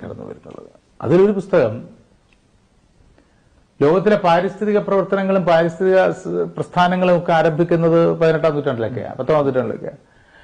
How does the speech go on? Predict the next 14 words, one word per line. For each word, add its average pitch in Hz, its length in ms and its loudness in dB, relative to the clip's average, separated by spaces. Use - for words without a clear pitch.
അതിന് 143 340 2
നൂറ്റാണ്ടുകൾക്ക് 196 600 2
മുമ്പ് 175 180 0
എഴുതപ്പെട്ട 170 380 2
ആ 160 80 4
പുസ്തകത്തിൽ 156 540 0
എഴുതിയിരിക്കുന്നു, 135 640 0
ഭൂമി 143 520 2
ഓടിപ്പോകാതിരിക്കാൻ 131 880 0
ഉറപ്പിച്ചു 127 460 -4
നിർത്തിയിരിക്കുന്ന 117 600 -4
ആണികളാണ് 113 560 -2
പർവ്വതങ്ങൾ 104 480 -6
എന്ന്. - 180 -14